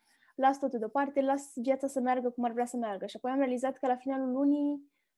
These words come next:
nu era așa cum speram eu să fie, <laughs> știi? Uh, pentru că, na, bineînțeles, sunt foarte multe lucruri pe care le considerăm excepții și cred că asta este una dintre cele mai mari cap-, capcane, pentru că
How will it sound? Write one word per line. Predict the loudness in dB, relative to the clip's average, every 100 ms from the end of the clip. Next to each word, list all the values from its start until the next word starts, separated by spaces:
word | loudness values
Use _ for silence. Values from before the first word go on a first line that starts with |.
| _ _ _ _ _ _ _ _ _ _
nu | 0
era | 4 6
așa | 4 2 -2
cum | -2
speram | 0 2 4 2
eu |
să | -4 -10
fie, | -6 -2 2 2 0
<laughs> | -6 -10 -10
știi? | -10 -10 -12 -20 -20 -20 -12 0
Uh, | 4 6 8 6 4
pentru | 2 4
că, | 2
na, | 2
bineînțeles, | 4 4 4 2 0
sunt | 0
foarte | 2 2
multe | 2 2
lucruri | 0 -2 -4
pe |
care | 0 2 2 0 0 0 -2 -6 _ -2
le | 2 2
considerăm | 2 -2 2 2 2
excepții | -2 -4 -4 -6 -10
și | -6
cred | 0 2
că |
asta | 2 2
este | -2 -2
una | -2
dintre | -2 -4
cele | -4
mai | -4
mari | -4
cap-, | -8 -10 -10
capcane, | -10 -8 -6 -6 -10 -12
pentru | -12 -12
că | -6 -2 -2